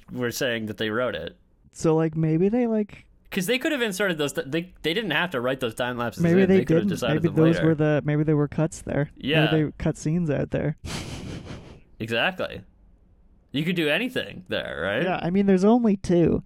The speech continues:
Speaker 2: and they were pretty late into the film.
Speaker 1: No, I know, I know, I know.
Speaker 2: But I know, th-, I
Speaker 1: But I'm
Speaker 2: think they're
Speaker 1: saying, like,
Speaker 2: worth
Speaker 1: any,
Speaker 2: pointing out, yeah.
Speaker 1: they, there are several times where they, they change the continuity.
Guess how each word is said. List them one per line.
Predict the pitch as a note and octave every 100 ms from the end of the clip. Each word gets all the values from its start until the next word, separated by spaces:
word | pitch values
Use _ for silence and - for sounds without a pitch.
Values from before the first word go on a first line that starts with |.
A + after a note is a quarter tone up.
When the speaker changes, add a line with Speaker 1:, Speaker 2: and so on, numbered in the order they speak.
| -
Speaker 2:
and | E3+ F3+
they |
were | F3+
pretty | E3 - B3+
late | A3 D#3+ D#3+ C#3+
into | C3+
the | C#3
film. | - C#3+ - - - _ _ - _
Speaker 1:
No, | F#3+ F#3
I | C3+ D3+
know, | C#3+ F2+ F#2+
I | B2
know, | A2 D2
I | E2+ F#2+
know. | C#2+ C2+ - _ _ _ _ -
Speaker 2:
But | G#3+ E3
I | E3 D#3
know, | D3 E3+
th-, | D3 -
I |
Speaker 1:
But | D#3
I'm |
Speaker 2:
think | G3
they're | F#3+
Speaker 1:
saying, | D#3+
like, | D#3
Speaker 2:
worth | E3 D#3+
Speaker 1:
any, | F3+
Speaker 2:
pointing | D3+ C#3 C#3+
out, | C#3+ C3
yeah. | D3+ D3
Speaker 1:
they, | E3+ C#3+ -
there | E3+ E3
are | F#3 F#3
several | - E3+ D#3
times | C#3 D3 B2+
where | B2+
they, | A#2+ A#2 - _ _
they | C#3 B2+
change | - C#3+ B2+
the | B2
continuity. | A2 A#2 G2+ G#2+ F2+ C2 G1+